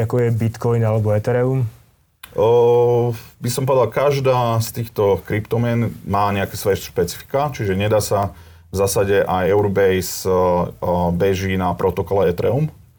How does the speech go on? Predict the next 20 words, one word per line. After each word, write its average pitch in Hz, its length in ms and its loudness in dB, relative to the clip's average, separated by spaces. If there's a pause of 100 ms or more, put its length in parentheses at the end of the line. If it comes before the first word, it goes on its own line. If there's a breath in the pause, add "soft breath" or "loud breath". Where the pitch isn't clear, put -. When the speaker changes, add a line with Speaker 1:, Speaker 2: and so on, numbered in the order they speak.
(200)
Speaker 2:
čiže 92 320 0
je 104 160 2
v 95 80 -2
zásade 95 500 0 (140)
v 87 80 -12
ekosystéme 92 640 -6
samotného 90 640 -4
Ethereum, 165 320 -2 (320 loud breath)
čiže 95 160 -4
dá 101 160 2
sa 104 160 -2
využívať, 98 480 0
ako 92 160 -6
som 95 160 -4
už - 80 -12
spomenul, 98 480 -2
aj 101 400 0 (400 loud breath)
v - 80 -20
princípe 95 800 0
v - 20 -12